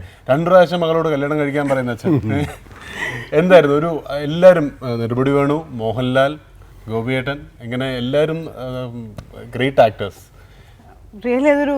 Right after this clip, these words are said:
Speaker 2: വലിയൊരു എക്സ്പീരിയൻസ് ആണ് നമുക്ക്. വേണുചേട്ടൻ്റെ കൂടെ, പിന്നെ ലാലേട്ടൻ്റെ കൂടെ, അതുപോലെ ഗോപിച്ചേട്ടൻ്റെ കൂടെ ഒക്കെ അഭിനയിക്കാന്ന് പറഞ്ഞാൽ വലിയൊരു എക്സ്പീരിയൻസ് ആണ്. ആ ടോട്ടൽ കഥയും വ്യത്യാസമായിരുന്നു.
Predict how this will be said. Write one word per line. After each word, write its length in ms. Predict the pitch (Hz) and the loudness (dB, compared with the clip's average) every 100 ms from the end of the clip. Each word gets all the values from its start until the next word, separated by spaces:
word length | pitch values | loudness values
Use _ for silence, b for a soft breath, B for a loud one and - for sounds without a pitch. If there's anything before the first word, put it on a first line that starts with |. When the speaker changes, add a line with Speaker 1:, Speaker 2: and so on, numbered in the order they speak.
| 262 | -4
Speaker 2:
വലിയൊരു 280 | 196 247 294 285 | -2 -2 -2 -4
എക്സ്പീരിയൻസ് 600 | - - 311 302 277 - | -4 -2 0 2 0 -2
ആണ് 140 | 220 196 | -4 -2
നമുക്ക്. 280 | 190 185 170 175 | -2 -4 -6 -6
വേണുചേട്ടൻ്റെ 600 | 190 196 185 190 202 196 185 | -4 -4 -6 -8 -6 -6 -6
കൂടെ, 180 | 175 185 - B B 110 | -4 -6 -10 B B -8
പിന്നെ 160 | 202 196 | -2 0
ലാലേട്ടൻ്റെ 480 | 185 190 175 185 175 | 0 -2 -4 -6 -6
കൂടെ, 160 | 170 175 | -6 -6
അതുപോലെ 260 | - 185 185 185 | -6 -4 -2 -2
ഗോപിച്ചേട്ടൻ്റെ 540 | 185 180 196 214 190 | -2 -4 -6 -6 -8
കൂടെ 120 | 190 196 | -8 -8
ഒക്കെ 120 | 208 | -8
അഭിനയിക്കാന്ന് 440 | 190 214 214 220 214 | -6 -8 -8 -8 -8
പറഞ്ഞാൽ 180 | 208 202 | -6 -6
വലിയൊരു 320 | 208 233 254 247 180 | -2 0 0 -2 -6
എക്സ്പീരിയൻസ് 560 | 190 - 226 226 226 196 180 | -16 -8 -2 0 0 -2 -4
ആണ്. 120 | 185 B 113 175 | -4 B -12 -10
ആ 60 | 262 | 0
ടോട്ടൽ 280 | 311 311 330 294 | 2 4 2 4
കഥയും 340 | 269 262 311 269 | 4 6 4 2
വ്യത്യാസമായിരുന്നു. 720 | 175 233 220 233 185 165 | 2 0 0 -2 -4 -2